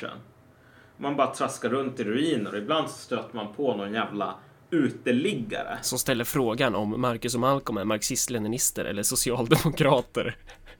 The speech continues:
Speaker 1: Ja, eller uteliggare som låtsas som att den här ruinen typ fortfarande är ett jävligt ballt slott, typ.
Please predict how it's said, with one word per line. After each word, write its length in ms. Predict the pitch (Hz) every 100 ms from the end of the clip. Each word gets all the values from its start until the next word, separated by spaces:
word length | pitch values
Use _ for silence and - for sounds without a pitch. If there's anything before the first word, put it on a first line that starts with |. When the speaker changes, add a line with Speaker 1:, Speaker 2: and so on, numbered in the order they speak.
| - - - - - - -
Speaker 1:
Ja, 360 | - 139 139 135
eller 480 | 139 156 156 143 143 -
uteliggare 760 | 170 156 - 156 151 160 147 139
som 220 | - 143
låtsas 480 | 139 139 - 175 156
som 160 | 135 120
att 140 | 117
den 140 | 127
här 160 | 117 120
ruinen 880 | 110 123 147 156 117 104 101 101 104
typ 320 | - 101 98 -
fortfarande 600 | - 123 113 - 107 104
är 240 | 113 165 107
ett 140 | 95 123
jävligt 340 | 117 107 104
ballt 420 | 101 101 95 95 -
slott, 420 | - 147 - -
typ. 380 | - - -